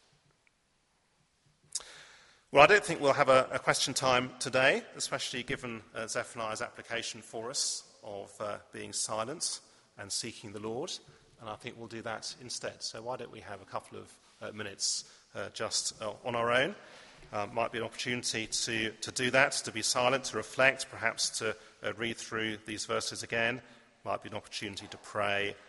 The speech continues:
and to seek the Lord ourselves.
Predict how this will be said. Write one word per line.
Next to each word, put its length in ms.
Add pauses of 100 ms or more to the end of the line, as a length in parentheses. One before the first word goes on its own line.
(320)
and 160
to 80
seek 320
the 120
Lord 340 (600)
ourselves. 800